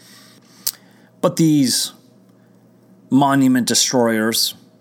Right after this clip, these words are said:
they haven't stopped. Again, as I've said earlier, they're not stopping with Confederate statues, but they're ignorant,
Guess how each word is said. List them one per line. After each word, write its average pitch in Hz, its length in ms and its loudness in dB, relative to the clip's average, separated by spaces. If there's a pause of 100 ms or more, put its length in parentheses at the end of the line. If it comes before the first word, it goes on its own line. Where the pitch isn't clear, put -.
(640)
they 175 100 -4
haven't 156 260 0
stopped. 95 460 -2
Again, 104 440 -2
as 92 120 -6
I've 98 180 -4
said 107 200 0
earlier, 98 280 -2
they're 113 140 -2
not 110 180 -2
stopping 90 380 -4
with 90 120 -10
Confederate 90 400 -4
statues, 87 460 -4
but 107 160 -6
they're 170 120 -4
ignorant, 110 400 -4